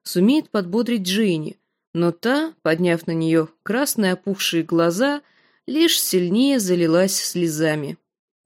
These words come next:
Какое она еще дитя! Санса тоже поплакала в первый день. Трудно было не испугаться, когда началось побоище,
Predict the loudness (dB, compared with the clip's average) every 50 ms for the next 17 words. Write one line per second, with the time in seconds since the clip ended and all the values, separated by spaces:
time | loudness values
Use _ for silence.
0 | _ -2 0 0 0 0 2 4 4 4 4 4 2 0 0 0 2 2 2 2
1 | 2 0 0 0 0 0 -2 -2 -4 -6 -4 -4 -4 -4 -6 -8 -12 _ _ _
2 | _ _ _ _ _ _ _ _ _ _ _ _ _ _ _ _ _ _ _ -2
3 | 2 2 4 4 2 0 -2 0 0 2 2 2 2 0 0 -2 -2 0 0 0
4 | 0 0 0 0 0 -2 -2 -2 -2 0 2 0 0 -2 -2 -6 -6 -6 -10 _
5 | _ _ _ _ _ _ _ _ _ _ _ _ _ _ 0 2 4 4 4 4
6 | 4 4 4 4 4 6 6 6 6 6 4 2 0 -2 -2 0 2 2 2 2
7 | 0 -2 -6 -6 -4 -4 0 2 2 2 2 2 2 4 2 2 2 0 0 0
8 | 0 2 2 4 4 4 2 2 0 -2 -4 -6